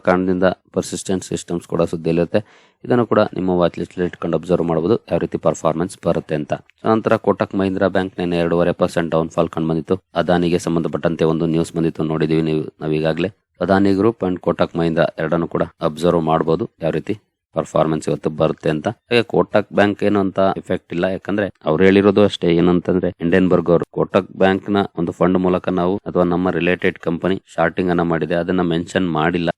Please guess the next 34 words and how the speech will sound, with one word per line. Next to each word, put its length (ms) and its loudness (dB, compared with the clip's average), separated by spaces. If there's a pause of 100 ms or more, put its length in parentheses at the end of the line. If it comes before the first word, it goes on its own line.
(120)
So 80 2
overall 320 2
ಸೆಬಿ 300 2
ಮೇಲೆ 260 0
ಬ್ಲೇಮ್ 320 -2
ಮಾಡ್ತಿದ್ದಾರೆ 440 -4
ಅಷ್ಟೇ. 360 -6
ಇವ್ರು 200 -2
ನಮಗೆ 120 -4
ಕೊಟ್ಟಿರೋ 340 -4
ಶೋಕಾಸ್ 440 -4
ನೋಟಿಸ್ 300 -6
ಅಲ್ಲಿ 200 -4 (340)
ಅದನ್ನ 220 -4
ಯಾಕೆ 240 -2
ಮೆನ್ಷನ್ 320 -4
ಮಾಡಿಲ್ಲ 360 -2
ಅಂತ. 220 -2 (180)
So 80 -4
ಸೆಬಿನ 400 0
ಟಾರ್ಗೆಟ್ 420 -2
ಮಾಡ್ತಿದ್ದಾರೆ, 400 -4
ಶೇ-, 360 -14
ಷೇರುಗಳಿಗಿಂತ 680 2
ಅವರು 400 -4
ಸೆಬಿಯನ್ನ 500 -2
ಟಾರ್ಗೆಟ್ 420 -4
ಮಾಡ್ತಿದ್ದಾರೆ. 500 -6 (280)
ನೋಡೋಣ 260 4
ಏನೆಲ್ಲ 340 -2
ಔಟ್‌ಕಮ್‌ಗಳು 480 -4
ಬರ್ತವೆ 520 -2
ಅಂತ. 180 -8
Still 500 -4